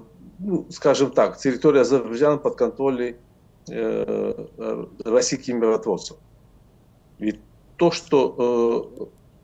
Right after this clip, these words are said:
на протяжении, э, определённого периода времени мы видим, как, э, Армения, вопреки всему, вопреки трёхстороннему соглашению, вопреки,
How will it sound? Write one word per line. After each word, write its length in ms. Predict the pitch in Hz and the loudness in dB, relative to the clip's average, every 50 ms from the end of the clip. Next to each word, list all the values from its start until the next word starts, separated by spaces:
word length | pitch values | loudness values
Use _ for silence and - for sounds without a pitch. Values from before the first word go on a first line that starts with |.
| _ _ _ _ - | _ _ _ _ -2
на 120 | 117 120 | 0 0
протяжении, 800 | 117 135 139 - 151 135 117 139 147 135 123 113 110 95 92 - - _ _ _ _ - - - | 2 0 0 0 0 0 4 4 4 4 2 0 -4 -4 -6 -8 -14 _ _ _ _ -20 -20 -16
э, 200 | - 123 117 113 | -12 -8 -6 -6
определённого 960 | - - 110 - - 127 104 - 131 120 135 135 123 120 113 110 101 - - - - - _ _ _ - _ _ _ - - 104 - | -2 -2 -2 0 0 -2 -4 -4 0 2 2 2 4 2 0 0 0 -2 -4 -8 -16 -20 _ _ _ -20 _ _ _ -20 -18 -16 -10
периода 380 | - 127 117 123 123 110 113 110 | -8 -4 -2 -2 0 0 0 0
времени 540 | 90 98 120 117 110 113 117 123 147 - - - _ _ _ _ _ - _ _ _ _ _ _ - | 0 2 0 0 0 0 -2 -4 -6 -10 -12 -18 _ _ _ _ _ -20 _ _ _ _ _ _ -14
мы 180 | - 117 131 139 | -6 -4 -4 -2
видим, 500 | 127 139 151 143 170 170 180 - - - - _ | 0 -2 0 0 0 -2 -2 -4 -10 -16 -14 _
как, 300 | - 123 110 107 - - - | -2 -2 -2 -2 -6 -10 -8
э, 580 | 120 117 113 110 110 110 110 110 110 - - - | -6 -2 -2 0 0 2 2 2 2 0 -2 -2
Армения, 640 | - 113 110 110 120 127 131 131 139 156 160 156 156 - - - _ _ _ _ _ _ _ _ _ - _ _ - - | 0 0 0 0 0 0 0 0 0 0 -2 -2 -6 -10 -18 -20 _ _ _ _ _ _ _ _ _ -20 _ _ -20 -20
вопреки 760 | - - - - - 139 156 156 - 185 180 180 196 196 175 | -16 -16 -16 -6 -2 -2 0 0 2 0 0 0 -2 -4 -4
всему, 400 | 170 - - 170 143 135 113 104 | -4 -2 0 0 2 2 2 2
вопреки 420 | 104 113 110 123 131 127 - 147 | 0 0 -2 -2 -6 -6 -6 -6
трёхстороннему 600 | 139 - 127 120 - - 131 127 135 143 139 123 | -4 -2 -2 -2 0 0 0 0 0 -2 -2 -4
соглашению, 680 | - - 131 113 117 117 110 - - 117 110 113 113 117 | -4 -6 -6 -2 -2 -2 -2 -2 -6 -6 -4 -4 -4 -4
вопреки, 400 | 110 110 113 113 - - 131 131 | -6 -6 -10 -10 -8 -8 -10 -10